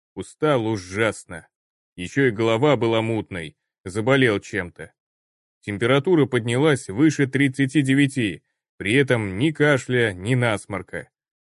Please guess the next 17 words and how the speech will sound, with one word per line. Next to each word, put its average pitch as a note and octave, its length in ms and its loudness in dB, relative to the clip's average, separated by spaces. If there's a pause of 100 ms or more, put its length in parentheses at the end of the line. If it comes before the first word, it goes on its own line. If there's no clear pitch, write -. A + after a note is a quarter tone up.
(120)
После G#2 340 -2
обеда C3+ 340 2
я B2+ 180 4
держался A2+ 800 0 (160)
исключительно A#2+ 720 -4
на A2 160 -2
таблетках. G#2+ 760 -2 (1080)
Вся D#3+ 260 -2
неделя C3+ 460 2
была A#2 480 0 (200)
какой-то B2+ 480 2
дикой. G#2 600 -6 (720)
На E2+ 180 -8
дорогах A#2+ 500 2
народ A#2+ 360 0
будто B2+ 380 -2
взбесился. A2 840 -2